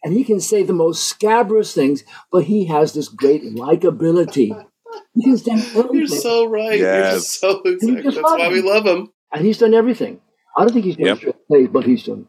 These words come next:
Speaker 1: Broadway musicals, and
Speaker 2: Oh,
Speaker 1: he's
Speaker 2: yeah.
Speaker 1: a wonderful cabaret act, which he continues to do very successfully. Yes,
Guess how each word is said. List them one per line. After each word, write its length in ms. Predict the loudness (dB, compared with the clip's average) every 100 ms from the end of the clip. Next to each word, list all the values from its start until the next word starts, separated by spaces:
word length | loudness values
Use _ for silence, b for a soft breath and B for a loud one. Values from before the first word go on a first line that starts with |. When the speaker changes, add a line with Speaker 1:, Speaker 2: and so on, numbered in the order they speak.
| _
Speaker 1:
Broadway 280 | -2 0 -2
musicals, 680 | -4 -4 -4 -4 0 0 -2
and 140 | -2
Speaker 2:
Oh, 100 | 0 0
Speaker 1:
he's 80 |
Speaker 2:
yeah. 120 | 0 -4
Speaker 1:
a 40 | -6
wonderful 560 | -2 -2 0 -2 -2 -6
cabaret 400 | -6 -2 2 2
act, 200 | -2 -6
which 120 | -8
he 80 | -8
continues 460 | -6 0 0 0
to 120 | -4 -4
do 120 | -4
very 220 | -2 -2
successfully. 520 | -4 -4 0 0 2
Yes, 120 | 2